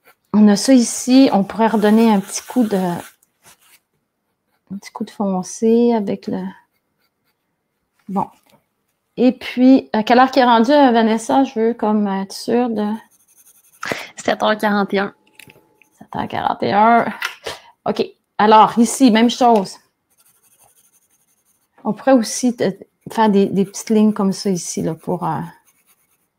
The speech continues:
Speaker 1: bon, là, j'essaie de, de suivre son, son visage. J'ai pas tout à fait sa forme, là, mais c'est pas, euh, de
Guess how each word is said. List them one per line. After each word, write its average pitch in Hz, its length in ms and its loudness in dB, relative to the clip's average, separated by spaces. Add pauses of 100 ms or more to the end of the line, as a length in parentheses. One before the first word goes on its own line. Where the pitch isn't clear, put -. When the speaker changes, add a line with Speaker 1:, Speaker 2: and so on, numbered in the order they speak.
(800)
Speaker 1:
bon, - 80 -6
là, 202 120 -4
j'essaie 202 280 -6
de, 196 340 -2
de 196 140 -2
suivre 220 280 -4
son, 196 400 -2 (220)
son 202 200 -8
visage. 202 600 -4 (140)
J'ai - 140 -14
pas - 180 -10
tout - 200 -18
à 196 100 -4
fait - 180 -8
sa 196 240 -2
forme, 269 480 0
là, 285 160 -2
mais 190 160 -6
c'est - 240 -14
pas, 233 300 -6
euh, 190 60 -8
de 196 40 -12